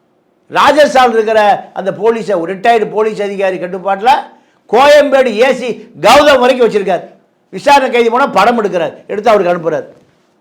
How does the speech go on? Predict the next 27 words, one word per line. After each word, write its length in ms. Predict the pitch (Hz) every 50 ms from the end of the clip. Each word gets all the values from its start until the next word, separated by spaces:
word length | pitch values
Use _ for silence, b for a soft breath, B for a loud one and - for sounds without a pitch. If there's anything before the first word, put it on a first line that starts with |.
| _ _ _ _ _ _ _ _ _ _ _ _ _
விசாரணை 540 | 127 123 120 - 175 175 202 214 214 214 202
கைதி, 260 | - 190 190 185 175
விசாரணை 440 | 156 143 - 202 202 202 196 196 170
கைதி 260 | 160 170 170 170 160
போனா, 320 | - 135 156 180 175 151 127 120 123 151 185 202 226 - - _ _ _ _ _ _ _ _ _ _ _ _
ஆ, 200 | - 165 214 247
ஜே 480 | 220 - - 135 127 160 214 247 285 269
சி, 540 | - - 269 285 302 311 285 - - - - _ _ _ _ _ _ -
ஆ, 200 | 185 196 202 202
எழுதி 400 | 196 190 190 214 240 262 262 247
வாங்கிட்டு 300 | 240 233 233 220 220 214
அனுப்பிச்சிருக்கிறாரு. 760 | 214 208 175 214 220 208 214 202 190 175 156 143 123 117 - _ _ _ _ _ _ _ _ _ _ _ _ _ _ _ _
ஆனா 460 | - 156 170 165 180 208 247 262 311 240 165 170
ஏ 220 | 220 277 311 302
சி 120 | 226 269 277
என்ன 260 | 254 262 240 233 233
பண்றாரு? 460 | 214 214 202 185 170 143 123 110 101 - _ _ _ _ _ _ _ _
விசாரணை 600 | _ 139 196 196 202 294 294 302 285 285 277 240
கைதியை 400 | 196 226 226 220 214 226 247 285 302 311 320 311 - b b b b b _ _
பொய் 240 | - 208 269 311 311
வழக்கு 340 | 285 277 254 240 208 208 185
போட்டு 600 | 170 196 208 190 170 220 233 247 247 247 - - -
உள்ள 220 | 214 262 302 277
தள்ளணும்னு 380 | 240 233 220 233 233 220 208 202
விரும்புறாரு. 320 | 202 190 202 190 180 170
யாருடைய 440 | 175 190 233 254 240 240 240 220 214
விருப்பப்படி? 800 | 208 214 196 185 220 202 180 208 208 220 233 247 277 285 254